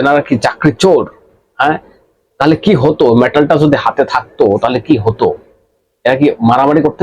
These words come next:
যাচ্ছে? হলের ভিতরে মারামারি করবে? আরো মহিলা, আরো মহিলা তারা মারামারি করতে যাচ্ছে হলের ভিতরে মেটাল পরে, তাও একটা সামান্য চুড়ি, সামান্য চুড়ি বলতে পারেন, একটা নোয়া যেটাকে বলা হয়,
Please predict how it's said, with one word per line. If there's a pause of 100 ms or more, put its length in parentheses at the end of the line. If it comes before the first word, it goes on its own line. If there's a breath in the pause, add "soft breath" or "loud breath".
যাচ্ছে?
হলের
ভিতরে
মারামারি
করবে? (160)
আরো (120)
মহিলা, (640 soft breath)
আরো (120)
মহিলা (200)
তারা (180)
মারামারি
করতে
যাচ্ছে (100)
হলের
ভিতরে (140)
মেটাল (100)
পরে, (640)
তাও (100)
একটা (100)
সামান্য (180)
চুড়ি, (880)
সামান্য (140)
চুড়ি (100)
বলতে
পারেন, (300)
একটা
নোয়া (100)
যেটাকে (120)
বলা
হয়,